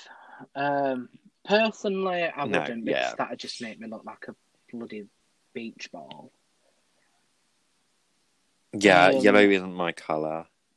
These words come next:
Speaker 1: It's not my favourite, but it was far from the worst, I think.
Speaker 2: Do you know what I liked? I liked the actual bit before the reveal. Like, I would wear that outfit, but the reveal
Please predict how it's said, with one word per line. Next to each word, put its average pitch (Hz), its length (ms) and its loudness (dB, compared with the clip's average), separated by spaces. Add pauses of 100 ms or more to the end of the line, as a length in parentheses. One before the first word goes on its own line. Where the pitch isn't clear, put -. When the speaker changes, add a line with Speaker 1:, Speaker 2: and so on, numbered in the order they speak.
(120)
Speaker 1:
It's - 180 -4
not 262 240 6
my 226 80 0
favourite, 147 600 2
but 123 220 -6 (240)
it 151 220 -4 (960)
was 135 200 -8
far 127 240 0
from 107 160 -16
the 104 80 -14
worst, 104 320 -14
I - 200 -16
think. 98 240 -20 (2250)
Speaker 2:
Do 123 120 -2
you 127 60 2
know 156 120 6
what 185 160 8
I 160 40 6
liked? 110 480 0
I 104 120 0
liked 101 440 -2 (160)
the 104 240 -6
actual 98 540 -8 (100)
bit - 240 -2
before 85 400 -4
the 78 120 -10
reveal. 80 500 -2
Like, 80 260 -4
I 90 200 4
would 101 200 -6
wear 87 380 2
that 85 220 0
outfit, 95 560 -4 (120)
but - 220 -10
the 87 120 -6
reveal 90 840 -6